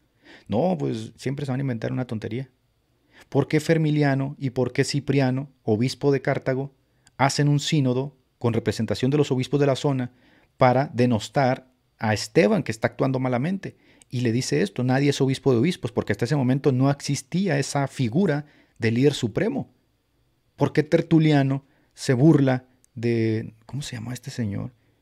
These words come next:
El que se adjudicó el título de Pontificis Maximus, diciéndole que ese era un título pagano, que no le competía el llevar ese título. ¿Por qué? Porque siempre hubo controversias en torno al poder que quería ejercer el obispo de Roma. Entonces,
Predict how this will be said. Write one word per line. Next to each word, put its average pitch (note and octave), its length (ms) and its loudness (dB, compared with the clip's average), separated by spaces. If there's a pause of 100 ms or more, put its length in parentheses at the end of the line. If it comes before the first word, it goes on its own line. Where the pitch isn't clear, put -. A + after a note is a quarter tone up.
(140)
El A#2 140 -8
que B2+ 80 -2
se B2+ 120 -2
adjudicó A#2 380 0
el D3 120 2
título D3+ 320 0
de C#3 60 2
Pontificis B2 600 -4
Maximus, C#3+ 560 -2 (240)
diciéndole C#3 420 0
que C#3 80 -2
ese - 100 -2
era D3 60 0
un C#3+ 60 2
título D3+ 320 -2
pagano, F3+ 420 -4 (400)
que B2 120 0
no B2 120 2
le D#3+ 100 0
competía C#3 460 -2
el D3 80 0
llevar C#3+ 220 4
ese C#3+ 120 -4
título. G3 440 -4 (340)
¿Por C#3 160 0
qué? F3 100 0
Porque - 280 -4
siempre E3 280 0
hubo F#3 120 4
controversias D#3 580 0
en A#2+ 100 -2
torno D3 440 4
al A#2+ 100 -6
poder B2+ 300 -2
que C#3 80 -4
quería B2 180 0
ejercer C3 400 -4
el B2 80 0
obispo A#2 320 -2
de A#2+ 60 0
Roma. F3+ 400 0 (560)
Entonces, D#3+ 680 2